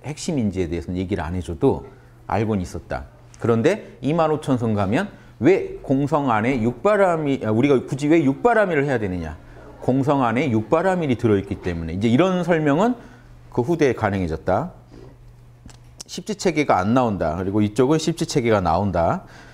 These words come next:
반야바라밀에서 방편선교, 즉 다른 바라밀이 나오는 걸 강조했다.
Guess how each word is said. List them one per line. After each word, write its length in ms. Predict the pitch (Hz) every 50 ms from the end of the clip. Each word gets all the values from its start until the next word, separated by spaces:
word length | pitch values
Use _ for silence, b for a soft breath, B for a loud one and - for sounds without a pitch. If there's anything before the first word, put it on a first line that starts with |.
| B B B B -
반야바라밀에서 920 | - 156 185 208 226 226 226 214 214 208 202 196 190 190 175 170 165 190 180
방편선교, 1000 | - - 139 147 160 - - 214 196 190 175 185 196 190 185 180 170 123 101 -
즉 200 | - 139 - -
다른 320 | - 135 131 160 175 180
바라밀이 500 | 165 165 160 160 156 156 156 143 139 139
나오는 360 | 123 113 110 113 117 117 113 123
걸 100 | 156 156
강조했다. 760 | - - 135 143 139 123 113 101 - - - 80 71 73